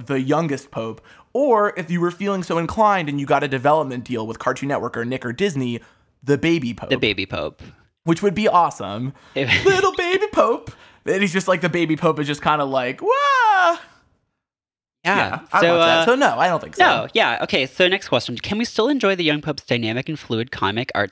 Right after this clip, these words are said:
Speaker 2: stylings, even though he's a creepy libertarian? This is a good question because, you know, so much of, uh, especially I feel like Italian fascism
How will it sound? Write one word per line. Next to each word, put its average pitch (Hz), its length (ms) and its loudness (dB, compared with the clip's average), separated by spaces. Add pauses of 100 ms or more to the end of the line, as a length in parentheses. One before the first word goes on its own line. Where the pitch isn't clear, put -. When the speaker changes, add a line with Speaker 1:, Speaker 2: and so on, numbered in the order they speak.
Speaker 2:
stylings, 98 460 -4
even 143 240 -4
though 120 120 -4
he's 113 180 -8
a - 20 -10
creepy 104 340 -8
libertarian? 143 840 -6 (760)
This 214 180 -2
is - 100 -8
a 285 80 2
good 226 160 -2
question - 640 -4 (420)
because, 196 520 0 (1000)
you 190 140 0
know, 190 360 0 (760)
so 190 180 0
much 220 240 -2 (160)
of, 147 640 0 (240)
uh, 101 520 0 (480)
especially 220 520 -2
I 139 60 2
feel 135 180 -2
like 110 140 -2
Italian 113 1160 -4 (200)
fascism - 1080 -6